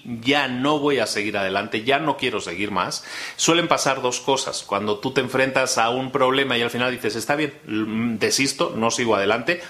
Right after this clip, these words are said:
suelen pasar dos cosas que son muy interesantes. La primera es que sientes un alivio instantáneo. Cuando tú, eh, dejas de estar metido, enfrascado en intentar salir de ese problema y dices, "Está bien, me rindo, salgo de ese problema",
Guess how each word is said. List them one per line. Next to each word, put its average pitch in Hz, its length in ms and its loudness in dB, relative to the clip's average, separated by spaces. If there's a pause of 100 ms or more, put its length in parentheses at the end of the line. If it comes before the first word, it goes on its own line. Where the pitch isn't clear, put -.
(320)
suelen 151 300 2
pasar 127 320 2
dos 117 200 0
cosas 151 520 0 (240)
que - 60 -4
son 120 160 0
muy 120 140 2
interesantes. 107 480 0
La 120 100 4
primera 131 300 2
es 160 80 -2
que 131 140 -2
sientes 127 380 -2
un 123 140 0
alivio 139 560 2
instantáneo. 107 840 -4 (260)
Cuando 120 260 0
tú, 170 260 2 (320)
eh, 113 260 2
dejas 139 460 2
de 110 340 0 (320)
estar - 380 2
metido, 139 420 2
enfrascado 131 640 2
en 127 60 -2
intentar 120 380 0
salir 135 340 0
de 127 80 -2
ese 131 120 0
problema 117 460 2
y - 20 0
dices, 107 240 -2
"Está 117 220 0
bien, 175 160 -2
me 147 100 0
rindo, 156 380 0
salgo 143 500 2
de 117 80 2
ese 139 140 0
problema", 139 420 2